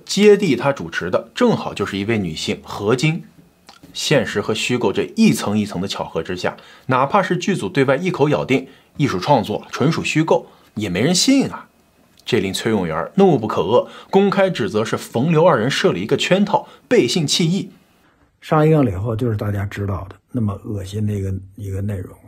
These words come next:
Speaker 2: 就是男女乱搞的这么一个内容。嗯，那我就，那我就非常愤怒。
Speaker 1: 而冯小刚呢，先是通过自己的助手回应称根本不认识崔永元，后来又摆出一副艺术高于生活，不是针对谁的高姿态。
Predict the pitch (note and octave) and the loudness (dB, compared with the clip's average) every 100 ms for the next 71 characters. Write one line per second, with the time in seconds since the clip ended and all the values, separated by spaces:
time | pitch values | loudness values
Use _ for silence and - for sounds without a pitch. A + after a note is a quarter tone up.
0 | A#2 G#2 F#2+ F#2 F2+ G2+ G#2 G#2+ G2+ G2+ | -10 -10 -8 -10 -10 -8 -4 -4 -4 -4
1 | G#2+ F#2+ - - - - G#2 G2 - F#2+ | -6 -8 -12 -14 -18 -14 -12 -12 -10 -12
2 | - - _ _ _ _ _ _ - E2 | -14 -20 _ _ _ _ _ _ -16 -14
3 | F#2 - _ C#3 A#2 A#2 C3 - _ C3+ | -16 -20 _ -2 -2 -2 -4 -6 _ -2
4 | A2 A#2 A#2 - F#3 G#2+ G#2+ B2+ F#2 G#2 | -2 -4 -4 -2 0 -2 -4 -4 -4 -6
5 | - _ _ _ _ _ _ _ _ - | -10 _ _ _ _ _ _ _ _ -4
6 | G#2+ C3 C3+ - A2 C3+ A#2+ - _ - | 0 2 2 2 0 0 -6 -14 _ -2
7 | - G3 F#3 - D#3+ D3+ C#3+ C#3 - G#2+ | 2 4 2 0 2 2 0 -4 -4 -2
8 | D#3+ E2 D#2 G2 A2 G#2+ G#2+ - - A#3 | -2 -2 -4 0 0 0 -6 -2 4 4
9 | D#3 E2 A#2+ G#3 E3 F2+ - F#2+ D2+ D2+ | 4 2 4 4 4 0 -4 -4 -4 -6
10 | D#2 - _ _ - A2 F#2+ A#2 - - | -8 -14 _ _ 2 2 2 0 -2 -4
11 | G#2+ G#2 G#2 G#2 - - - - F#3 A2+ | -6 -4 -4 -6 -8 -18 -12 0 2 2
12 | A#2 - F#3+ F3+ D3+ F#3+ G3+ - - _ | 0 4 4 4 0 2 2 0 -10 _
13 | F3+ F3+ - G#3+ F3+ - - - D#3+ F3+ | 2 2 4 4 4 2 -6 0 0 2
14 | F#3+ - A3+ | 0 0 -4